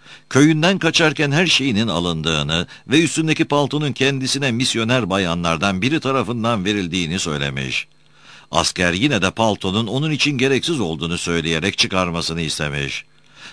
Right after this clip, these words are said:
Tam o sırada bizim kapımızda muhafızlık eden başka bir asker gelmiş, araya girmiş, kadını din görevlisi olarak tanıdığını, vaaz vermek için her gün dışarı çıktığını ve paltosuyla gidebileceğini söylemiş.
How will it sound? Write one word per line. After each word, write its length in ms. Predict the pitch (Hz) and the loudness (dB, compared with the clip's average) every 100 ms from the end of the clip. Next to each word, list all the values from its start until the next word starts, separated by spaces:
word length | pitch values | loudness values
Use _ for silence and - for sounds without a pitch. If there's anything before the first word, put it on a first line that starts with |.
| - | 0
Tam 180 | 165 190 | 2 4
o 100 | 226 | 2
sırada 420 | - 170 87 92 | 0 -2 0 -2
bizim 220 | 110 175 | 0 -2
kapımızda 540 | 127 90 78 76 73 104 | -2 -4 -2 -4 -2 -2
muhafızlık 640 | 104 113 95 110 98 131 | 0 -2 -2 -2 0 0
eden 320 | 73 82 90 | 0 0 0
başka 300 | 113 - 143 | 0 0 0
bir 80 | 127 | 2
asker 400 | 113 - 87 95 | 0 0 0 2
gelmiş, 580 | 78 76 69 69 67 - - | 0 -2 -2 -4 -6 -6 2
araya 360 | 110 82 90 | 4 4 0
girmiş, 520 | 78 80 71 82 95 - - - | 0 -2 -2 -2 -2 -6 -16 -2
kadını 400 | 135 135 156 127 | 0 2 2 0
din 200 | 160 165 | 0 2
görevlisi 460 | 147 139 123 123 139 | 2 4 2 0 0
olarak 320 | 110 110 - | 2 2 0
tanıdığını, 720 | 95 95 78 82 76 85 87 - - | -2 0 0 0 0 0 -2 -8 -4
vaaz 400 | 90 123 147 117 | 2 4 4 2
vermek 400 | 131 123 120 135 | 0 0 -2 -2
için 240 | 131 127 | 0 0
her 160 | 113 160 | 2 2
gün 260 | 135 135 123 | 0 -2 -2
dışarı 320 | 110 98 123 | -2 0 0
çıktığını 500 | 107 98 104 101 98 | -2 -2 -2 0 0
ve 100 | 98 | 0
paltosuyla 640 | - 120 - 120 120 117 | 2 0 0 -4 -2 -2
gidebileceğini 760 | 110 90 98 90 87 87 80 92 | -2 -2 -2 0 0 0 -2 -2
söylemiş. 760 | 80 76 71 67 65 62 - | -4 -4 -4 -6 -6 -8 -12